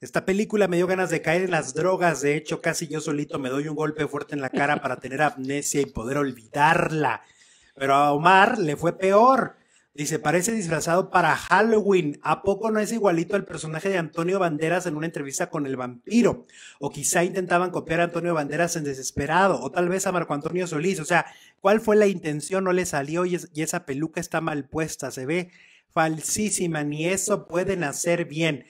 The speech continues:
Yo me pregunto si Omar Chaparro lee los guiones antes de aceptar el personaje porque nada de esto tiene sentido", dijo ante la crítica.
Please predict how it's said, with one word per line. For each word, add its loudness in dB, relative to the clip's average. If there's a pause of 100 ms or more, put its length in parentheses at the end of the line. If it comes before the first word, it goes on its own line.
(260)
Yo 2
me 4
pregunto -2
si -4
Omar -4
Chaparro -2
lee 0
los -4
guiones -4
antes -8
de -4
aceptar -4
el -4
personaje -8
porque -10
nada -2
de 0
esto -6
tiene -8
sentido", -4 (380)
dijo -4
ante -6
la -4
crítica. -8